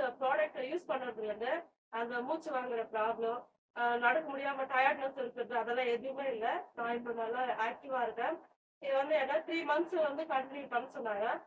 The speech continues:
ஆனா நான் ட்வென்டி டேஸ்ல வந்து எனக்கு நல்ல ரிசல்ட் கொடுத்துருக்குது. ஆஹ், நான் மட்டும் இல்ல,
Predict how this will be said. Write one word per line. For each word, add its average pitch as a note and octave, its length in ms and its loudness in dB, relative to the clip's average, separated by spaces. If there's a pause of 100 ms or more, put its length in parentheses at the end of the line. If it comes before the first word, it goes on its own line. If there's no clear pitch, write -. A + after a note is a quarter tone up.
(300)
ஆனா D#4+ 280 4
நான் C#4+ 260 4 (140)
ட்வென்டி D4 280 0
டேஸ்ல D#4 320 6
வந்து C#4+ 180 -2
எனக்கு A#3+ 240 0
நல்ல B3+ 180 2
ரிசல்ட் D#4 440 -2
கொடுத்துருக்குது. A#3+ 580 -2 (600)
ஆஹ், B3 560 2 (460)
நான் C4+ 320 6
மட்டும் D#4 220 6
இல்ல, C#4+ 180 2